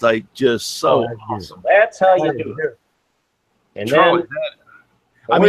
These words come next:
Speaker 3: we're
Speaker 1: you haven't even finished it, and that looks just, like, so cool.
Speaker 3: So that's, uh, that's the deal. So when we're done, uh, I do it more carefully and all that, but I think you're getting the idea.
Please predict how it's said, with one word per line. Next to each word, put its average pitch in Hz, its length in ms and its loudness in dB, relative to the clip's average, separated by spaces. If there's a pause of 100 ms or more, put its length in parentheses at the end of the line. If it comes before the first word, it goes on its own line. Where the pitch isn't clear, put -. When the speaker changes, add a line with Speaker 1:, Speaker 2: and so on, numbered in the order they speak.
Speaker 3:
we're - 120 -6
Speaker 1:
you 277 120 2
haven't 254 200 2
even 170 180 -2
finished 233 480 0
it, 123 160 -4
and 120 160 0
that 135 220 0
looks 135 280 -2
just, - 300 -8
like, 110 240 -6
so 127 600 -4
cool. 117 360 -10 (680)
Speaker 3:
So 113 260 -6
that's, 196 420 0
uh, 160 280 0 (840)
that's 202 320 2
the 170 100 -8
deal. 131 300 0
So 139 220 -4
when 156 180 0
we're 151 120 -2
done, 165 520 2 (800)
uh, 117 300 2 (240)
I 123 100 0
do 143 140 -4
it 135 120 -2
more 139 340 -4
carefully 151 800 -4
and 120 140 -4
all 127 240 0
that, 131 340 0
but 107 220 -2 (520)
I - 20 -14
think 196 220 -4
you're 139 100 -12
getting 160 300 -2
the 135 60 0
idea. 117 600 -2